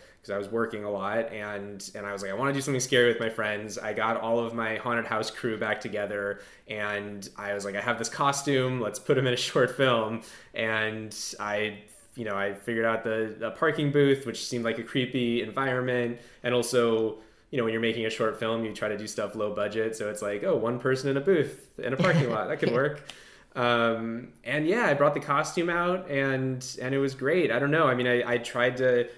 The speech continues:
Speaker 1: come up with a spooky backstory for this creature. And really the goal was to just create something kind of atmospheric and,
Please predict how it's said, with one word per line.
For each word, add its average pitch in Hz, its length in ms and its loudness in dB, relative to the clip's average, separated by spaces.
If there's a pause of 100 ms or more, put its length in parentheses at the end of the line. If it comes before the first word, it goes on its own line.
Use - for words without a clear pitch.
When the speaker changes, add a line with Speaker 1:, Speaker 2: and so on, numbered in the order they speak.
(120)
Speaker 1:
come 123 160 -6
up 123 160 -2
with 127 100 -4
a 117 60 -4
spooky 120 520 -4
backstory 117 560 -2
for 117 140 -6
this 113 320 -4 (160)
creature. 127 680 -4 (240)
And 123 360 -4
really 185 260 4
the 127 100 0
goal 131 260 2
was 123 200 0
to 123 80 -6
just 113 360 -8
create 120 260 -4
something 113 280 -6
kind 117 160 -6
of 113 80 -4
atmospheric 113 800 -4
and, 104 320 -10